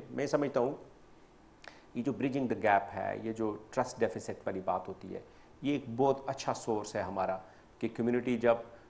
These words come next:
police के किसी platform पे जिसमें police का direct role नहीं है, police का सिर्फ supporting और फैसिलिटेटिंग role है, वहाँ से उनको relief मिलता है और उनका मसला हल होता है, तो of course वो goodwill भी generate होती है। वो goodwill सिर्फ police की नहीं generate होती है, यकीन करें, वो goodwill पूरी government की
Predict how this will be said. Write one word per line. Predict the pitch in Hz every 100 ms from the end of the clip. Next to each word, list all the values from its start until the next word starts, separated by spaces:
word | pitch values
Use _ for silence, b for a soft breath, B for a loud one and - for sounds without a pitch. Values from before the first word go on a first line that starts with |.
| B
police | 127 156
के | -
किसी | 123 117 120
platform | 117 110 - 110 107
पे | 110 107
जिसमें | 113 113 104
police | 123 123
का | 117
direct | 117 123 123 123
role | 117
नहीं | 110 127
है, | 117
police | 113 113 120
का | 113
सिर्फ | - 123
supporting | - - 131 123 131 120
और | 110
फैसिलिटेटिंग | - 120 135 120 117 110
role | 104 101
है, | 98 B B B -
वहाँ | 110 120
से | 123 127
उनको | 120
relief | 117 110 131 -
मिलता | 117 104 113
है | 107 110
और |
उनका | 113 113
मसला | 110 - 107
हल | 107
होता | 113 95 98
है, | 101 B B -
तो | 120
of | -
course | 131 127 123
वो |
goodwill | 104 113 113 135
भी | 131
generate | 123 120 120 120
होती | 117 127
है। | 143
वो | 147
goodwill | 135 156 160
सिर्फ | 151 170 156 - - - -
police | 151 185
की | -
नहीं | 170
generate | 127 104 101 98
होती | 95 98
है, | 98 101
यकीन | 120 120
करें, | 117 127 127 B B -
वो | 127
goodwill | 120 131 151
पूरी | 151 143 139
government | 117 110 143 143
की | 123 110 -